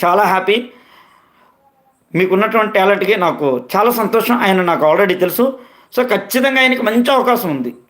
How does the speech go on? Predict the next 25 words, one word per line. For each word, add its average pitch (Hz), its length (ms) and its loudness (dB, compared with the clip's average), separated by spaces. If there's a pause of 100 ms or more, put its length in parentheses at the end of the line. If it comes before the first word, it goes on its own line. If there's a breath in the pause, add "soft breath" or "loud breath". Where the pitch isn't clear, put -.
(180)
ఆ, 147 200 2
ఏడు 180 280 2
వందల 214 260 0
ర్యాంక్ 160 500 -2
అయింది. 139 340 -2 (1080 soft breath)
ఎందుకంటే 196 300 0
రిజర్వేషన్ 202 540 0
క్యాండిడేట్ 214 400 2
ఏడు 185 100 2
వందలు, 170 400 0 (120)
మంచి 196 340 -2
ఖచ్చితంగా 214 540 0
అవకాశం 202 380 -2
ఉంది. 151 420 -2 (480 loud breath)
ఎందుకంటే 254 420 2
ఫిమేల్ 269 380 0
క్యాండిడేట్లకి 254 560 0
ముందు 240 280 4
వచ్చినాయి, 233 340 0
ఇప్పుడు 262 280 0
మేల్ 226 320 0
క్యాండిడేట్లకి 240 680 0 (260 loud breath)
చాలా 214 160 2
స్లోగా 240 680 2
వస్తున్నాయి. 214 500 0